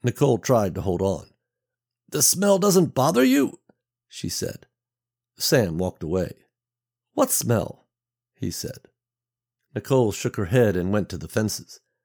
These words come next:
Three sides of chain link caged in a large area against the side of the store.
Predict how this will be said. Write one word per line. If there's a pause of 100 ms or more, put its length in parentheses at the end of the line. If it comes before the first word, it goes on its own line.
(220)
Three
sides
of
chain
link
caged
in
a
large
area (260)
against
the
side
of
the
store.